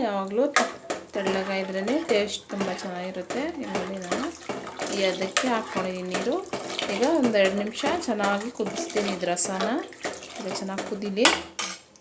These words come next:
ಈಗ ನೋಡಿ ರಸ ಕುದಿ ಬರ್ತಾಯಿದೆ. ಈಗ ನಾನು ರುಚಿಗೆ ತಕ್ಕಷ್ಟು ಉಪ್ಪು ಸೇರಿಸ್ಕೊತೀನಿ. ಹಾಗೆ ಕಾಲು ಟೀ ಸ್ಪೂನು ಅರಿಶಿನ ಪೌಡರು. ಈಗ ಒಂದ್ಸತಿ ಮಿಕ್ಸ್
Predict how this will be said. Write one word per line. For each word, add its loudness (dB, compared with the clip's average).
ಈಗ -8
ನೋಡಿ -2
ರಸ -4
ಕುದಿ -4
ಬರ್ತಾಯಿದೆ. -4
ಈಗ -2
ನಾನು -2
ರುಚಿಗೆ -6
ತಕ್ಕಷ್ಟು -10
ಉಪ್ಪು -12
ಸೇರಿಸ್ಕೊತೀನಿ. -6
ಹಾಗೆ -4
ಕಾಲು 2
ಟೀ -4
ಸ್ಪೂನು -4
ಅರಿಶಿನ -4
ಪೌಡರು. -2
ಈಗ -12
ಒಂದ್ಸತಿ -6
ಮಿಕ್ಸ್ -10